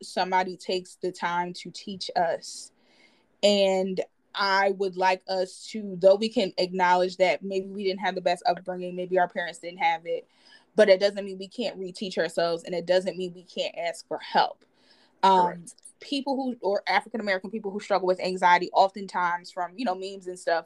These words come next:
Speaker 1: basically feel like they're failing. It's not even recognizing that it's a problem that they can receive help for.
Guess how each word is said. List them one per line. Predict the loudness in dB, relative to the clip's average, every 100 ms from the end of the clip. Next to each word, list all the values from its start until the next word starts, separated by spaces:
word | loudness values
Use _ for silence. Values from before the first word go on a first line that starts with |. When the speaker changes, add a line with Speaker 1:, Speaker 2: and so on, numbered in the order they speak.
| -4
Speaker 1:
basically | -4 -4 -10 -6 -8 -8 -16 _ -20 _ 4
feel | 8
like | 8 6
they're | 0 -4
failing. | -4 -2 -2 -4 -8 -8
It's | -8 -6
not | 2 4 6 4 2 _ _ -6
even | -4 -2 -4 2
recognizing | 4 4 2 2 2 -4
that | -4 -2
it's | -4
a | -8
problem | 0 0 0 -2
that | -10 -8
they | -8
can | -8 -12 -12
receive | -12 -8 -8 2
help | 4 4
for. | 2 2 2 0 -6